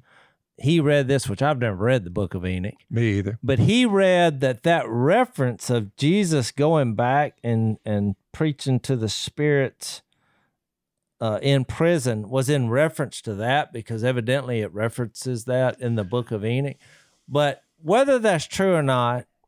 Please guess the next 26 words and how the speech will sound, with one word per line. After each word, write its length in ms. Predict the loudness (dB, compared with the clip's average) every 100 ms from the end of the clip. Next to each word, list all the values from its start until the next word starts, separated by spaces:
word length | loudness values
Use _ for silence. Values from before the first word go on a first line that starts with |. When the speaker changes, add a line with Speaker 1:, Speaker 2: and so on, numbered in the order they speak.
| _ _ _ _ _
Speaker 1:
was 160 | -4 0
irrelevant. 640 | 2 2 2 0 -2 -8 -6
The 120 | -6
point 420 | -4 0 0 0
the 120 | -2
guy 260 | 0 0 0
made, 600 | 0 0 0 -2 -8 -16 _ _ -20
it's 100 | -8
not 160 | -4 -4
irrelevant, 520 | -6 -8 -10 -14 -20 -10
but 160 | -8
it's, 300 | -8 -10 -16
it's 180 | -14 -8
not 220 | -6 -4
my 160 | -6 -10
point. 380 | -10 -14 -14 -18 _ _ _
The 100 | -14
point 260 | -4 0 2
he 60 | 2
made, 280 | 2 2
I 100 | 0 -2
thought, 260 | -4 -6
was 180 | -6 -6
really 280 | -2 -2 -2
good. 400 | -2 -2 -2 -8 _ _ _ _ _ _ _ _ _
He, 320 | -2 0 0